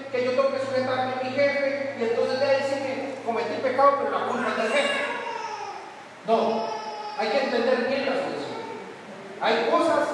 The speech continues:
que no son pecado, que no vamos a estar de acuerdo, que tengamos que ver, tal vez no, no es de nuestro agrado muchas cosas, pero nos tenemos que sujetar. Vamos a la otra sujeción.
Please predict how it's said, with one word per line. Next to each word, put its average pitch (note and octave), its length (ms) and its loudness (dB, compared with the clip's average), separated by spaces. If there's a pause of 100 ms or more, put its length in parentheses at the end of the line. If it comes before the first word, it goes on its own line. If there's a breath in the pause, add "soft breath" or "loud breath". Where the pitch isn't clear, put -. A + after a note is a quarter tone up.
(180)
que G#3 200 -2
no C#4 140 4
son D4+ 300 2
pecado, D4 520 4
que G#3+ 200 0
no C4 160 4
vamos D#4 320 2
a - 80 0
estar B3 240 0
de - 160 2
acuerdo, E4 320 2 (400)
que A#3+ 80 2
tengamos A#3+ 380 2
que D4 180 0
ver, D4 240 2
tal A3+ 100 2
vez C#4 140 8
no, - 1120 0
no C#4+ 80 4
es C#4+ 60 4
de C#4 60 2
nuestro C#4 240 2
agrado D4 400 2
muchas C#4+ 200 0
cosas, F4+ 320 0 (400)
pero A#3 140 0
nos A3+ 180 0
tenemos A3+ 320 0
que - 80 -4
sujetar. - 420 -2 (1000)
Vamos B3 280 6
a C4+ 60 4
la B3 160 4
otra - 220 4
sujeción. D4 380 0